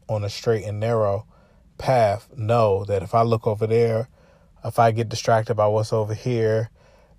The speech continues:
if all of these different groups try to hunt me down to fight for their causes above the Father, Yahweh, then I will be led astray, no matter how good the intention is behind what you say you're doing.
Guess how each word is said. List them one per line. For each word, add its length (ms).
if 400
all 240
of 80
these 160
different 380
groups 320
try 200
to 120
hunt 240
me 140
down 400
to 100
fight 320
for 100
their 240
causes 640
above 540
the 100
Father, 640
Yahweh, 600
then 400
I 180
will 400
be 240
led 260
astray, 540
no 140
matter 280
how 280
good 340
the 140
intention 540
is 280
behind 460
what 240
you 80
say 260
you're 220
doing. 400